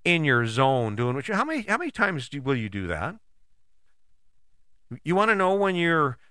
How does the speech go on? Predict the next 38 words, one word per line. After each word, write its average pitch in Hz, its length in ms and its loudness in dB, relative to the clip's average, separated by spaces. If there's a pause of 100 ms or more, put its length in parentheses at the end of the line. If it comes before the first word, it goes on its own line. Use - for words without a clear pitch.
you're 139 220 0
set - 280 -2
for 135 80 -8
success? 131 600 0
It's 127 160 -6
when 175 120 2
the 147 60 0
stuff 160 300 0
you're 143 100 2
choosing 131 540 -2
feels 113 320 2
like 90 180 2
that. 82 240 -4 (1000)
And 110 120 -2
how 143 100 4
do 143 80 2
you 131 100 0
get 127 180 -2
the 131 140 0
engine 143 300 0
going 131 300 2
on 139 140 2
that? 143 120 2
How 143 80 0
do 160 80 -2
you 165 60 -2
get 151 160 -6
that 135 160 4
move 135 380 -2
going? 123 340 2
Well, 165 100 2
you 170 120 0
have 202 240 2
to 247 100 -2
kinda 226 260 4
think 277 220 -2
about 104 260 4
it. 120 140 -2